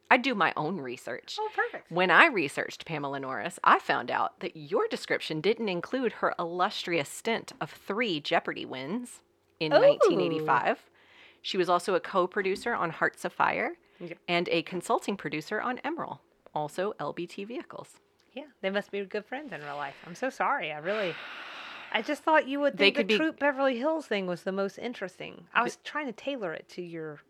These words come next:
Speaker 1: Thank
Speaker 2: likes.
Speaker 1: you. I
Speaker 2: Yeah.
Speaker 1: appreciate that.
Speaker 2: I didn't know about the Jeopardy thing.
Speaker 1: I know. It's crazy, huh?
Speaker 2: Yeah, good for her.
Speaker 1: So it's directed by David Traynor.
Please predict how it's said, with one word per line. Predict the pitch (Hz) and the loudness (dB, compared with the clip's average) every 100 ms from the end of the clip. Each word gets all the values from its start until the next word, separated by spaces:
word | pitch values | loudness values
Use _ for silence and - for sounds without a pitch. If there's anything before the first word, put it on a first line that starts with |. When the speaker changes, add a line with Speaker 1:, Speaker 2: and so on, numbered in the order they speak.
| _ _ | _ _
Speaker 1:
Thank | - | -8
Speaker 2:
likes. | 190 - | -8 -8
Speaker 1:
you. | 127 - 156 170 | -14 -14 -16 -8
I | 294 | -8
Speaker 2:
Yeah. | |
Speaker 1:
appreciate | - 349 - - - | -4 -6 -6 -12 -14
that. | 143 - | -12 -2
Speaker 2:
I | 208 | 2
didn't | 233 226 | 2 2
know | 202 180 | 2 2
about | 160 | 0
the | 156 | -2
Jeopardy | 156 135 - - - | -8 -12 -12 -16 -14
thing. | - 160 - | -14 -14 -6
Speaker 1:
I | 196 | -2
know. | 196 277 | 2 2
It's | - | 0
crazy, | - 392 - 120 | -2 -4 -2 -6
huh? | - 165 359 - | -6 -8 -8 -12
Speaker 2:
Yeah, | 175 160 - | -16 -16 -14
good | 233 | -12
for | 226 208 | -10 -10
her. | 170 - _ | -10 -14 _
Speaker 1:
So | - 180 | -8 -6
it's | |
directed | 175 185 190 196 | 2 2 2 2
by | 190 | 4
David | 180 165 165 170 | 4 0 0 -4
Traynor. | - - 127 - - | -6 -6 -8 -8 -10